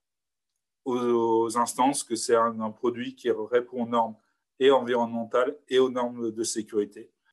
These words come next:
Et ça nous permet de, d'apporter une garantie de plus à nos, à nos clients en disant, « Bah, regardez, ce n'est pas juste un discours commercial, c'est un produit qui est certifié par les instances en France. » En plus de cette certification-là, euh, le produit est garanti.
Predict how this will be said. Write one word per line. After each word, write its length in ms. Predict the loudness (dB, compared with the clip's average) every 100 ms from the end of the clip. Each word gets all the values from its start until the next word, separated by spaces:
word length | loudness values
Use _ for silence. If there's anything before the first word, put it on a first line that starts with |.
| _
Et 140 | 2
ça 160 | 4 0
nous 160 | -2 2
permet 340 | 2 4 0
de, 520 | 4 6 6 4 2 0
d'apporter 400 | -2 -4 -6 -8
une 140 | -2
garantie 500 | 0 0 -2 -10 -20
de 60 | _
plus 320 | -4 -2 -2
à 60 |
nos, 520 | -2 -2 -2 -2 0 -2
à 60 |
nos 240 | -4 -8 -10 _
clients 260 | -2 -2
en 60 | -2
disant, « 200 | -6 -6
Bah, 160 | -4 -6
regardez, 380 | -2 -4 -4 -6
ce 160 | -8
n'est 120 | -8 0
pas 180 | 0
juste 280 | 0 -4 -4
un 80 | -6
discours 380 | -6 -6 -4 -4
commercial, 480 | -4 -6 -2 -2 -2
c'est 380 | -4 -8 -4
un 80 | -4
produit 460 | -4 -8 -6 -8 -8 _ _ _
qui 100 | -6
est 60 | -6
certifié 540 | 0 -2 -2 -8 -6
par 180 | 0 2
les 160 | 0 -2
instances 420 | -10 -10 -12 -10 -12 -12 -18 _ _ -8
en 140 | -8
France. » 460 | -6 -14 -14 -16 _ _ _ _ -20 -20 _ _ _ _ -2
En 140 | 0
plus 220 | 0 -2
de 80 | 0
cette 260 | 0 -2 0
certification-là, 1040 | -2 -4 -14 -8 -4 -4 0 2 2 0
euh, 480 | 2 4 4 2 -2
le 100 | -4 -8
produit 340 | -6 2 2
est 80 | 4
garanti. 520 | 0 0 -6 -18